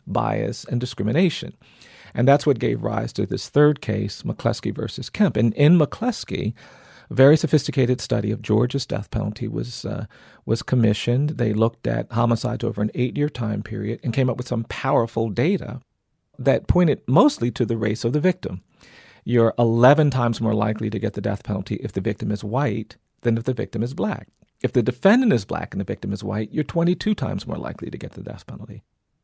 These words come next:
And no matter what combination of variables that the state of Georgia proposed, race of the victim was the greatest predictor of who got the death penalty.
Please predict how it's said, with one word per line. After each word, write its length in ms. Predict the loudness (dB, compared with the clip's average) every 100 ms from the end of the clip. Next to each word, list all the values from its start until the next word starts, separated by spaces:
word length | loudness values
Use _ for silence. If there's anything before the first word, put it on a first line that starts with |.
| _ _ _ _
And 140 | 8 8
no 60 |
matter 320 | 10 8 8 6 2
what 400 | 2 6 6 4
combination 580 | 2 4 4 4 2 0
of 100 | 2
variables 600 | 4 4 2 0 -2 -4
that 120 | -6
the 60 | -4
state 240 | -2 -2
of 100 | -2
Georgia 480 | 2 2 2 -4 -8 -6
proposed, 600 | 0 2 4 2 2 -2 -4
race 420 | 4 8 6 4
of 120 | 0
the 100 | 2
victim 380 | 2 2 2 0
was 160 | -2 -2
the 100 | -2
greatest 460 | 2 2 2 -2
predictor 640 | -6 -2 -4 -4 -8 -10 -12 _ _ -20 -6
of 100 | -2
who 140 | 4 4
got 200 | 2 -4
the 80 | -6
death 220 | -6 -8
penalty. 380 | -10 -10 -12